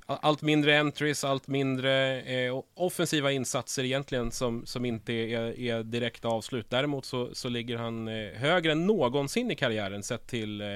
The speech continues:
eh, avslut från slottet. Eh, och man har ju tidigare, tidigare så har ju Thomas Mittell fått extremt mycket beröm just för hur han har varit duktig på att hitta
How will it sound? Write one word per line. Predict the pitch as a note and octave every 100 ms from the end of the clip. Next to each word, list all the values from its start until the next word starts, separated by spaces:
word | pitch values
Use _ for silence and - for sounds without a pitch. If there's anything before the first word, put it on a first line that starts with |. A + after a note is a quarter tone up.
| G2 - - A2
eh, | G2+
avslut | A#2 G#2+ - G#2+
från | - A#2+ A2 G#2+ G#2+ - - - - -
slottet. | - D#3+ E3 - G#2 - - _ - -
Eh, | G#2 G2 F#2+ F#2 - - - _ _ _ - -
och | - D3 D3 - -
man | C#3+ D#3
har | D#3+ F#3 G3+
ju | F#3+ F#3 F3+ - _ _ _ _ -
tidigare, | E3 C3 C3 C3 C3 C3 B2+ C3 B2+ _ - -
tidigare | D#3+ E3
så | E3
har |
ju | D#3+
Thomas | D#3 D3+ C#3
Mittell | D3 C#3 E3+ D3
fått | - C#3 - - - -
extremt | - - F3+ F3 -
mycket | B2+ - A2+
beröm | B2 D3+ B2
just | A2 G#2 -
för | A2+
hur | A2+ G#2+
han | A2 G#2+ G#2+
har | G#2+
varit | G#2 A2 G#2+
duktig | A#2+ - - B2
på | A2+
att | G#2 - - - - - - - -
hitta | - D3+ D#3 _ - C#3 C3+